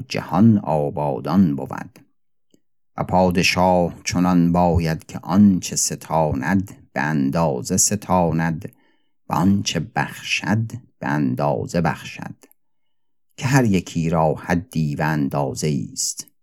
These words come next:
چنان که به حکایت آمده است.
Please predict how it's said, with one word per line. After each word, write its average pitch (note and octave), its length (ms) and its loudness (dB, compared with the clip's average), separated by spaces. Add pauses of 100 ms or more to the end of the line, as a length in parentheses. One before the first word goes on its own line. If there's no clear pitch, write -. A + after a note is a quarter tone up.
(440)
چنان A#2 440 2
که B2 120 -2
به G#2 140 -2
حکایت D2+ 960 -4
آمده A1+ 520 -2
است. - 500 -4